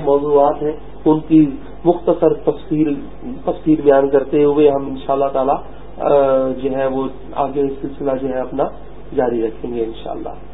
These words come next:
اللہ تعالیٰ آسانی فرمائے، آمین۔ تو بھی ناز شریف پڑھیں فرمائے، انشاءاللہ چند منٹ کے بعد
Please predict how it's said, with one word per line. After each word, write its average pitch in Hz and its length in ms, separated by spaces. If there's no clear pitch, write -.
اللہ 135 300
تعالیٰ 127 240
آسانی 139 340
فرمائے، 143 380
آمین۔ 139 320
تو 165 100
بھی 170 120
ناز 175 260
شریف 196 180
پڑھیں 180 240
فرمائے، 175 320
انشاءاللہ 151 500
چند 147 220
منٹ 143 180
کے 147 100
بعد 135 220